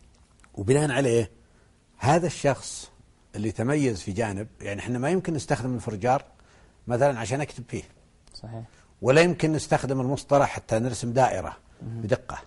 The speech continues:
Speaker 1: كذلك نفس الناس، يعني المسطرة تجيد أن، أن، أن نست-، نضع فيها الخط.
Speaker 2: إذن يعني
Speaker 1: لكن
Speaker 2: نقنع
Speaker 1: الآن استخ-،
Speaker 2: بالحوار يا دكتور، هذا
Speaker 1: إيه،
Speaker 2: ال-،
Speaker 1: إيه،
Speaker 2: المقصد.
Speaker 1: الحوار وليس مج-، يعني
Speaker 2: مهم.
Speaker 1: الحوار اللي يخليه هو شريك، يخليه هو يمارس مقارنات.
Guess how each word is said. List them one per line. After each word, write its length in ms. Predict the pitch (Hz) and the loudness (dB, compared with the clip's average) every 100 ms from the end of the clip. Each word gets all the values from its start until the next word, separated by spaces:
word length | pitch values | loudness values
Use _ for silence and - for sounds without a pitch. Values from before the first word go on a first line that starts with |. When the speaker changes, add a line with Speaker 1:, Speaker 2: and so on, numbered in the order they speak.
| _ _ - - _ _ | _ _ -20 -20 _ _
Speaker 1:
كذلك 440 | - 165 233 220 185 | 4 6 6 4 0
نفس 220 | 196 - | -2 0
الناس، 440 | 208 196 - - | -2 -2 -6 -12
يعني 200 | 85 95 | -10 -6
المسطرة 420 | 117 147 - 160 151 | -4 -4 2 4 4
تجيد 540 | 113 104 156 165 - | 0 0 2 2 0
أن، 240 | 120 117 | -6 -6
أن، 260 | 104 104 98 | -6 -6 -6
أن 960 | 87 85 82 - - - - 90 - 95 | -8 -10 -12 -10 -10 -12 -12 -14 -14 -14
نست-، 200 | - - | -14 -4
نضع 280 | 135 135 | 0 0
فيها 160 | 143 165 | 0 -2
الخط. 260 | 135 139 - - - - | -2 -6 -14 -18 -20 -10
Speaker 2:
إذن 120 | 143 | -4
يعني 440 | 156 151 151 151 156 | -4 -4 -2 0 4
Speaker 1:
لكن 240 | 131 - | 4 6
Speaker 2:
نقنع 60 | 131 | 6
Speaker 1:
الآن 220 | 143 190 | 8 8
استخ-، 120 | 170 | 6
Speaker 2:
بالحوار 340 | 165 170 180 110 | 2 4 4 2
يا 60 | |
دكتور، 320 | 104 104 - 107 | -4 -10 -10 -2
هذا 120 | 139 | 4
Speaker 1:
إيه، 160 | - | 6
Speaker 2:
ال-، 60 | 120 | 6
Speaker 1:
إيه، 140 | 180 | 4
Speaker 2:
المقصد. 180 | 156 131 | 4 2
Speaker 1:
الحوار 500 | - 110 151 180 175 | -2 2 4 6 4
وليس 500 | 170 131 131 185 - | 0 -2 2 2 2
مج-، 160 | 160 139 | -4 -4
يعني 280 | 73 107 107 | -6 -8 -6
Speaker 2:
مهم. 220 | 123 123 - | -6 -6 -6
Speaker 1:
الحوار 320 | - 143 139 | 2 2 2
اللي 280 | 120 113 104 | -2 -2 -2
يخليه 400 | - 123 143 104 | -4 -4 -2 -2
هو 200 | 143 143 | 0 0
شريك، 400 | - 123 107 - | 0 -2 -4 -6
يخليه 280 | - 101 82 | -10 -6 -2
هو 160 | 131 | 0
يمارس 340 | 123 127 110 101 | 0 0 -2 -6
مقارنات. 580 | 95 101 90 80 - | -4 -2 -2 -6 -12